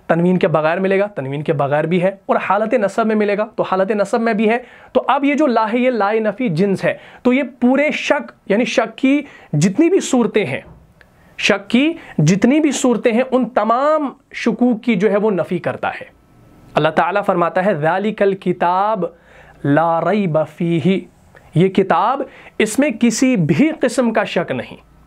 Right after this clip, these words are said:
इसमें कोई भी शक नहीं, ठीक है ना। तो जोर के साथ अल्लाह ताला ये बात फरमा रहे हैं, "ला रैब फीही", यानी इस किताब में किसी भी किस्म का शक है ही नहीं। तो यहां पर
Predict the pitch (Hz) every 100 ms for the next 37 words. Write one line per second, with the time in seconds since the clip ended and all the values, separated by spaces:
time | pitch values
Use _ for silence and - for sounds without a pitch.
0 | - - - 214 262 277 - 220 233 233
1 | 165 127 262 302 - 240 - 160 123 104
2 | _ _ _ _ _ _ - - 269 254
3 | 233 - - - - 277 170 165 240 294
4 | 294 254 247 214 202 190 175 190 196 170
5 | 165 170 170 160 160 147 143 208 254 -
6 | - 139 156 190 185 156 185 208 165 160
7 | - 123 101 - - _ _ - - -
8 | - - - 135 170 190 294 - 202 185
9 | 165 160 175 226 226 185 202 170 170 226
10 | 226 175 - 165 185 190 - 175 190 151
11 | 170 185 180 277 277 240 190 - _ _
12 | _ _ _ _ _ _ - - - -
13 | - - - 220 165 180 226 240 262 294